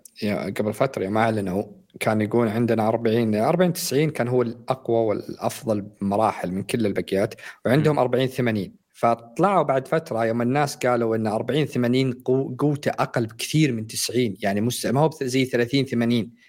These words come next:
Speaker 1: اللي نزل قبل فترة. طلعت نفيديا وقالت إن حنا أخطينا، إن الجه-، الكارت كان مفروض إنه يكون ثلاثين سبعين أو ثلاثين ستين، ما هو بإنه بجودة إنه أرب-، ثلاثين، أربعين ثمانين قصدي، ما هو بالجودة، إنه أربعين ثمانين كان زي ما تقول بين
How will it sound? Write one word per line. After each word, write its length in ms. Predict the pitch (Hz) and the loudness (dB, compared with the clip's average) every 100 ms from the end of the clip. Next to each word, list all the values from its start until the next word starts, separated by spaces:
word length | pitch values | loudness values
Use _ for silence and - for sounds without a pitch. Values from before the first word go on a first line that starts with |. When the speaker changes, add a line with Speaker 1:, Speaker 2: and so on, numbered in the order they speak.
| _ | _
Speaker 1:
اللي 120 | 104 101 | -2 0
نزل 280 | 117 110 | 0 0
قبل 100 | 110 | 0
فترة. 340 | 110 113 95 92 - - - 107 | 0 -2 -4 -10 -14 -14 -10 0
طلعت 300 | 170 185 165 | 2 2 0
نفيديا 420 | 135 143 175 160 | -2 0 2 0
وقالت 340 | 147 143 139 139 | 0 0 0 -2
إن 120 | 131 | -4
حنا 260 | - 160 135 | -2 -2 -2
أخطينا، 580 | - 151 139 135 139 | -2 0 0 0 0
إن 140 | 127 127 | 0 0
الجه-، 440 | 127 123 123 117 | 0 -2 -4 -4
الكارت 420 | 127 - 151 151 | -4 0 0 0
كان 180 | - 127 | -2 -4
مفروض 380 | 123 - 143 131 | -4 -2 0 0
إنه 140 | 120 | -2
يكون 340 | 117 - 139 139 | -2 0 0 0
ثلاثين 380 | 117 113 - 127 | -2 -2 0 -2
سبعين 500 | - 101 110 104 - - | -2 0 0 0 -2 -4
أو 100 | 110 | 0
ثلاثين 340 | 110 107 127 | 0 0 0
ستين، 480 | - 113 - 113 98 _ _ - | -2 -6 -2 -2 -2 _ _ -4
ما 100 | 120 | 0
هو 120 | 139 | 2
بإنه 240 | 135 131 123 | 0 0 -2
بجودة 460 | 123 135 131 123 120 | 0 0 0 -2 -2
إنه 180 | 117 110 | -2 -2
أرب-، 220 | 107 - | -4 -8
ثلاثين، 420 | - 113 120 120 | -2 -2 2 2
أربعين 380 | 113 113 120 123 | 2 2 0 -2
ثمانين 320 | - 120 110 | -2 -2 -2
قصدي، 340 | - - - _ _ | -4 -10 -14 _ _
ما 80 | 127 | 0
هو 100 | 139 | 2
بالجودة، 440 | 131 123 127 117 104 | 2 2 2 0 -2
إنه 140 | 117 127 | -2 0
أربعين 300 | 127 143 160 | 0 0 0
ثمانين 340 | 139 147 165 | 0 0 0
كان 260 | 160 135 127 | 0 -2 0
زي 100 | 131 | -2
ما 80 | |
تقول 240 | 131 143 143 - | -2 0 -2 0
بين 340 | 151 143 120 | 0 2 -4